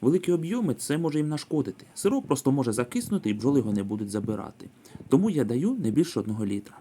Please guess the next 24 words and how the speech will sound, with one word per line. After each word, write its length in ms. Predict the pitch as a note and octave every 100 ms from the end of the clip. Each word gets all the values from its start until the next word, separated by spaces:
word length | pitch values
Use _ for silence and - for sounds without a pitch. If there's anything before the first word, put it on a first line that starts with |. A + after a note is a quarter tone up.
| - - - - - - _ _
Тим 180 | - G3
паче 300 | A#2+ C#3+ -
в 20 |
такі 200 | A2 -
годівниці, 600 | B2 A#2 C3+ G#3 - A#3 G3+
які 300 | G#2+ A#2 A2+
знаходяться 500 | A2 G#2+ F3+ G#3+ C3+
за 120 | A2
межами 340 | G2+ A2 A2 G#2+
гнізда. 360 | G#2+ G2+ G2 - - - - - - -
Медову 280 | G#2 A2 C#3
ситу 260 | D3+ B3 F#3+
я 60 |
готую 340 | C3 F#2+ D#3 C#3
досить 260 | A2 A2+
густу, 420 | A2 A#2 - - - - - - G#2
таку, 300 | - D#3+ G#3+
скільки 300 | - - -
вода 260 | G2 G#2 D3+
може 180 | G#3+ D3
розчинити 440 | G#2 - G#2+ -
в 60 | -
собі 220 | F#2 G#2
меду. 280 | G#2 F#2+